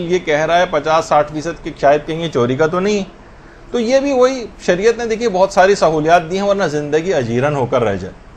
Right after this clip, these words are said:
और आपको अपने शरई फरीज़े ही के ऊपर अमल करना है।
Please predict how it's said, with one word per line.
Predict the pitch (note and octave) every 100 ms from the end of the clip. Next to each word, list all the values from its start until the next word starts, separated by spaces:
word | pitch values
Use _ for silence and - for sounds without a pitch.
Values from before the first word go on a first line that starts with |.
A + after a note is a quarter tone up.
| - - -
और | F#3
आपको | G3 G3 G#3+
अपने | F#3+
शरई | F#3 D3+ D3+
फरीज़े | D3+ C#3 B2 C3
ही | C#3+ D#3+
के | F#3
ऊपर | E3+ E3
अमल | D#3 D3
करना | C#3 B2+
है। | A#2